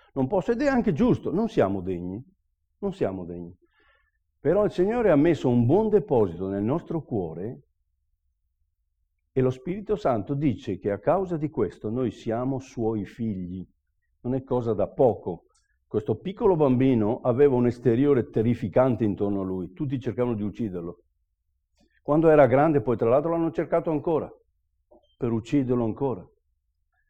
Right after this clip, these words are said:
Ecco, questa è la, voi pensate che il nemico vi sta cercando per farvi le carezze?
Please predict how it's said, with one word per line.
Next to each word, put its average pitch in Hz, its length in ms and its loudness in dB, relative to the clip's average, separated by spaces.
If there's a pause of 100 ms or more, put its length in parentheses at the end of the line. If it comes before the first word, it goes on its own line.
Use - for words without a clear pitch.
(380)
Ecco, 131 240 -4
questa 175 320 -4
è 135 40 2
la, 104 400 -2 (880)
voi 208 140 2
pensate 196 540 2
che 170 100 2
il 147 80 4
nemico 131 1000 4
vi 120 140 -2
sta 139 320 0
cercando 139 640 0
per 107 120 0
farvi 110 280 -4
le 110 140 0
carezze? 131 720 -4